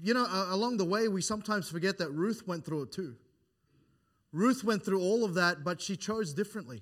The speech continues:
She, she in the mindset, she had the mindset at her crossroads that she was gonna stick with the, with God. It, it wasn't her God to begin with, but it was,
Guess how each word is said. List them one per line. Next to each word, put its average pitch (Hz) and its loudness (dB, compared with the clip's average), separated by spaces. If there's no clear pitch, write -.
She, 214 -2
she 220 0
in 226 4
the 214 4
mindset, 220 4
she 220 -2
had 202 0
the 202 2
mindset 226 2
at 185 0
her 190 0
crossroads 196 -2
that 190 2
she - -2
was 208 0
gonna 185 2
stick 247 0
with 196 0
the, 160 -2
with 156 0
God. 180 -4
It, 202 0
it 214 6
wasn't 240 6
her 233 2
God 247 6
to 220 2
begin 202 2
with, 196 4
but 190 2
it 185 4
was, 190 2